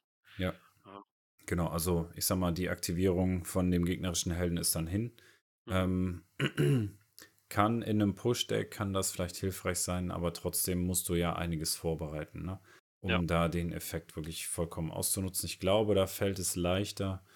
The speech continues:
Speaker 1: ähm, mit Vendetta da irgendwie positive Effekte rauszuziehen jetzt, ne, als Vergleich zu Kuromo.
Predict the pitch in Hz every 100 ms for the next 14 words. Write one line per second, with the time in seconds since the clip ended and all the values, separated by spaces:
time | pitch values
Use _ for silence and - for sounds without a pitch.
0 | - _ - 90 90 87 87 85 - 90
1 | 90 - 90 85 90 - 92 85 85 87
2 | 82 87 - 107 104 98 101 98 92 104
3 | - 95 90 92 - 90 - - 87 85
4 | 85 - - 87 85 85 - 80 85 87
5 | 87 - - - 87 - 85 85 90 90